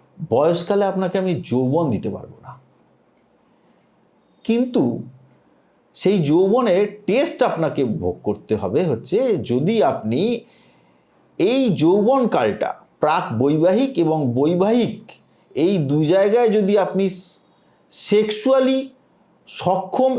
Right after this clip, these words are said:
এবং সুস্থ যৌন জীবন যাপন করেন, তাহলে এর যে স্বাদ এইটা নিয়ে আপনার যে শারীরিক যে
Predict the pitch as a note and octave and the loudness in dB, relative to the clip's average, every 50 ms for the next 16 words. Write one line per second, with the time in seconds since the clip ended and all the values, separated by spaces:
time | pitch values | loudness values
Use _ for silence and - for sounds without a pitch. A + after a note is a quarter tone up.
0 | - - F3 E3+ F#3+ G#3 A3 B3+ C#4+ D4 - - _ _ _ _ _ _ _ _ | -2 0 0 2 2 2 2 0 -2 -6 -10 -16 _ _ _ _ _ _ _ _
1 | _ _ _ _ _ _ _ _ _ _ _ _ _ - - - - C4+ C4 C4+ | _ _ _ _ _ _ _ _ _ _ _ _ _ -14 -6 -2 0 0 0 0
2 | - - - D#4 D4 C#4+ A3 F#3+ G#3+ G#3+ G#3+ G#3+ A3 G3+ F3+ F#3+ F3+ F#3+ F3+ E3+ | -2 0 2 2 4 4 4 4 4 4 4 4 4 2 2 2 2 2 2 2
3 | C#3 C3+ B2+ C3 C3+ C#3+ C#3+ C3+ C3+ A#2 A2 A2+ B2+ D3+ D#3+ B2+ G#2 F2 F#2 - | 2 2 2 2 0 -2 -2 -2 0 0 2 2 2 2 2 0 -2 -4 -6 -10
4 | - - _ _ _ _ _ _ _ _ _ _ _ _ _ _ _ _ _ _ | -14 -20 _ _ _ _ _ _ _ _ _ _ _ _ _ _ _ _ _ _
5 | _ _ - A2+ A2 A#2 B2+ C#3 D#3+ G3+ A#3+ - - - - - _ _ _ _ | _ _ -2 0 0 2 2 2 2 2 2 2 0 -4 -10 -18 _ _ _ _
6 | _ _ _ _ _ - C#3 E3 G#3 B3+ C#4 C#4+ C#4+ A#3 A3 B3+ A#3+ G#3+ - - | _ _ _ _ _ -2 0 2 2 2 2 2 2 2 2 2 0 0 -2 -4
7 | - - A#2+ A2 A2+ A2+ G#2+ - - - - _ _ _ - A#2+ C3+ D3+ E3+ D#3 | -4 -2 -2 0 0 -2 -2 -4 -10 -16 -20 _ _ _ -4 -2 0 0 0 0
8 | E3 G3 F3+ D#3+ B2 A#2 C3 E3+ G3 F3+ C#3 G#2 - - - - _ _ _ _ | 0 0 0 0 0 0 0 0 2 0 0 -2 -4 -8 -14 -20 _ _ _ _
9 | _ - - A2 A2 - C3+ D3+ D3+ D3+ C#3+ C3 C3+ D3 D#3 D#3+ D#3+ D#3+ D#3+ - | _ -6 -4 -4 -4 -2 -2 0 0 0 -2 -2 -2 -2 0 0 0 -2 -6 -10
10 | _ _ _ _ _ _ _ _ _ _ - - - - - C3+ D3 F#3 A3+ A#3+ | _ _ _ _ _ _ _ _ _ _ -12 -10 -8 -4 -2 0 0 2 2 2
11 | D4 C#4 A3 F#3+ G3 A#3 | 2 2 2 2 2 0